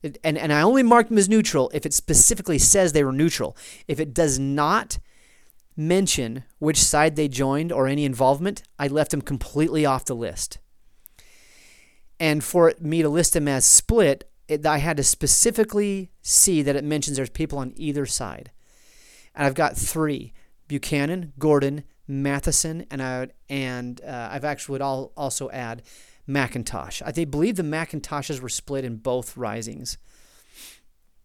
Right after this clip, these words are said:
So there you have it. And so really where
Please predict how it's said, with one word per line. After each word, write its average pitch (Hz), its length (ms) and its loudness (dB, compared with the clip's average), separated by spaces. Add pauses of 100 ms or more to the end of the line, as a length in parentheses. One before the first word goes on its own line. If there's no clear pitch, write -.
(340)
So - 140 -4
there 143 120 2
you 143 120 2
have 135 220 0
it. - 120 -10 (340)
And 160 180 0
so 190 160 6
really 226 440 2
where 160 540 2